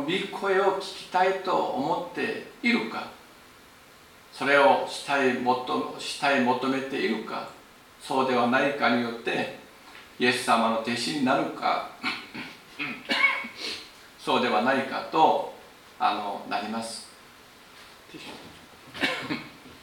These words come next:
それで、私たちは、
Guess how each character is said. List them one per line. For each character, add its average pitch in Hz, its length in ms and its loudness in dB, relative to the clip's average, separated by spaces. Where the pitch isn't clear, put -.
そ 147 140 -2
れ 156 140 2
で、 - 480 4
私 143 240 -2
た 147 100 4
ち 135 160 -2
は、 143 460 6